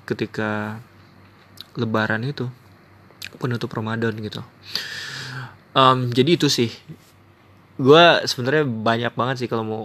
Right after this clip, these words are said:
kalau mau explore gitu ya, explore lebih cerita-cerita tentang, eh, Ramadan, tentang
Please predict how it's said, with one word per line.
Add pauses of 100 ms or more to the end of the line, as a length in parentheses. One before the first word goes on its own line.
(120)
kalau
mau
explore
gitu
ya,
explore
lebih
cerita-cerita
tentang,
eh,
Ramadan,
tentang